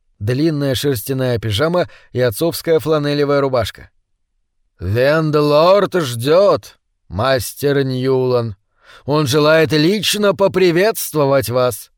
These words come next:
терпеливо сказал кучер. Нью покачал головой. «Я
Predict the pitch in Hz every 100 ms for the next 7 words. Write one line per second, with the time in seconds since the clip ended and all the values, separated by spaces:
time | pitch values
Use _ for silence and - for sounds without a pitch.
0 | _ _ - 123 110 110 110 120 156 156
1 | 180 151 139 143 131 113 95 - _ _
2 | _ _ - 107 135 151 156 151 147 151
3 | 151 151 156 147 127 92 _ _ _ _
4 | _ _ 117 147 147 127